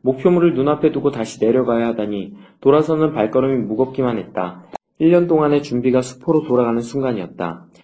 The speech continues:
이 산을 찾으려고 집을 나선 지 나흘째였다. 그 먼 길을 마다하지 않고 기대에 부풀어 달려왔건만 하나님은 왜 우리의 길을 막으시는 것인지, 거룩한 산이어서 선별된 사람만 갈 수 있는 지역이란 말인가?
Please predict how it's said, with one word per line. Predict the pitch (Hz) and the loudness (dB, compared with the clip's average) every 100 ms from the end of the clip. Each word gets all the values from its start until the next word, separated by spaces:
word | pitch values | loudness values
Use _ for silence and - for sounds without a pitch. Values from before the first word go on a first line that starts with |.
| _ _ _ | _ _ _
이 | 120 | -6
산을 | 139 160 165 170 | -2 0 2 2
찾으려고 | 165 170 165 151 143 | 0 0 2 2 0
집을 | 143 123 135 | -2 0 2
나선 | 92 95 120 | 2 0 -2
지 | 117 120 | -2 -2
나흘째였다. | 85 92 101 92 85 - 85 82 - _ | 0 -2 -2 -4 -6 -8 -10 -10 -20 _
그 | - 139 | -2 2
먼 | 107 123 | 4 2
길을 | 135 147 | 2 2
마다하지 | 135 104 104 127 123 | 2 0 0 0 0
않고 | 104 104 | -4 -6
기대에 | 107 - 110 117 117 | -10 -4 0 0 0
부풀어 | 107 - 113 | -6 -4 -4
달려왔건만 | 107 98 107 87 - 92 92 90 90 - - | -2 -2 0 -2 -6 -6 -6 -6 -10 -20 -6
하나님은 | - 175 180 180 | 0 2 4 2
왜 | 120 123 | 2 2
우리의 | 110 110 131 | 2 2 0
길을 | 131 113 117 | 0 -2 -2
막으시는 | 95 90 113 - 107 | -2 -6 -6 -6 -8
것인지, | 92 - 95 90 82 - - - - | -8 -10 -10 -8 -8 -10 -20 -20 -20
거룩한 | - 131 160 175 170 | 0 2 2 0 0
산이어서 | 165 160 156 127 139 131 131 | 0 2 0 0 2 2 2
선별된 | 131 165 165 160 156 | -2 2 4 4 2
사람만 | 147 147 143 139 | 0 -2 0 -2
갈 | 131 101 | -4 -6
수 | - | -4
있는 | 113 117 | -2 -2
지역이란 | 110 117 107 110 98 | -2 -2 0 -2 -4
말인가? | 85 87 87 110 123 | -6 -6 -4 -4 -6